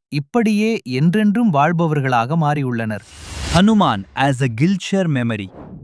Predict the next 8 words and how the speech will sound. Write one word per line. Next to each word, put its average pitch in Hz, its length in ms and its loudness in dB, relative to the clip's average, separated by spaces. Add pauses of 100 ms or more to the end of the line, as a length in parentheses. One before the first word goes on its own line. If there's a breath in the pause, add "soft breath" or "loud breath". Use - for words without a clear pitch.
(160)
ஹனுமான் 254 440 4
ஒரு 165 180 2
மனிதனா 143 640 0 (160)
அல்லது 190 380 0
ஒரு 170 160 0
மனித 196 440 2
குழுவின் 156 420 -2 (120)
அடையாளமா? 113 540 0